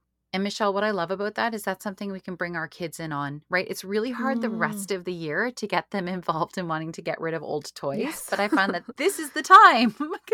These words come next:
Speaker 1: 'cause the promise of new
Speaker 2: Mm-hmm.
Speaker 1: things coming in. And so this beautiful chance to have a talk with them about charity and about people in need, um, that we can really bring the kids in on getting their bedrooms ready and, and going through their stuff.
Speaker 2: Mm-hmm.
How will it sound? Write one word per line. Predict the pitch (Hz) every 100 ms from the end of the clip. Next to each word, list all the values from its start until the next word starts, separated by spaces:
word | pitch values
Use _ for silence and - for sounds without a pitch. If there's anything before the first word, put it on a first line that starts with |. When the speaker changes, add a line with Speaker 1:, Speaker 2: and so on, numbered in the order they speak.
| 415
Speaker 1:
'cause | 294 - - - -
the | 233
promise | - 254 254 220 185
of | 202
new | 196 247
Speaker 2:
Mm-hmm. | 294
Speaker 1:
things | 220 196 185
coming | - 170 165
in. | 160 147 156 - - -
And | 202 208
so | 214 196
this | 196 196
beautiful | - 208 220 - 196
chance | - 190 185 175 -
to | 185
have | 175
a | 175
talk | - 185 -
with | 185
them | 185 180
about | 165 180 175
charity | - 185 175 175 165 160
and | -
about | 170 170 165
people | - 180 - 170
in | 165
need, | 165 170 160 - - - -
um, | - 170 160 160
that | - 185
we | 196
can | 202
really | 190 180 175
bring | 170 160
the | 156
kids | 165 156
in | 165
on | 160
getting | 156 156 156
their | 156 156
bedrooms | 151 151 156 151 -
ready | 147 151 156
and, | 151
and | 151 175
going | 165 156 156
through | - 160
their | 156
stuff. | 156 - - 160 - _ -
Speaker 2:
Mm-hmm. | 214 202 220 220 185